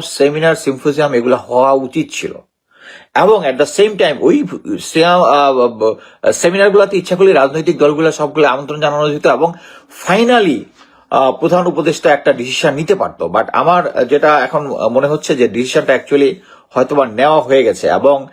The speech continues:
নেওয়া হওয়ার কারণটা হচ্ছে যে এটা যদি এক্সপ্লেইন করতে হয়, আহ, এক্সপ্লেইন করতে হয়,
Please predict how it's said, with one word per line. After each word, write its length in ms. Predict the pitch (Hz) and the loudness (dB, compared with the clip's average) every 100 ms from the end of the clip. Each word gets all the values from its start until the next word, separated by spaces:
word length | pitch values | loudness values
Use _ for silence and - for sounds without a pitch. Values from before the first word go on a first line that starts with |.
| - - - _ 101 | -20 -20 -20 _ -4
নেওয়া 380 | 113 160 196 | 0 2 2
হওয়ার 300 | 185 202 208 | 2 2 2
কারণটা 480 | 196 160 170 190 190 | 0 -2 -2 0 0
হচ্ছে 360 | 208 190 - 165 | 0 0 -2 0
যে 220 | 143 131 | 2 2
এটা 200 | 151 190 | 2 2
যদি 580 | 190 202 214 220 214 - _ _ - | 2 0 2 2 0 -6 _ _ -8
এক্সপ্লেইন 560 | 165 - - 214 240 220 | -8 -8 -2 0 0 0
করতে 360 | 175 - - | -2 -2 -6
হয়, 300 | - 87 - - _ - | -4 -6 -6 -12 _ -8
আহ, 80 | - | 0
এক্সপ্লেইন 460 | 87 - - 180 175 | 2 0 0 -2 0
করতে 320 | 170 143 131 | -2 -2 -4
হয়, 280 | 107 101 | 0 0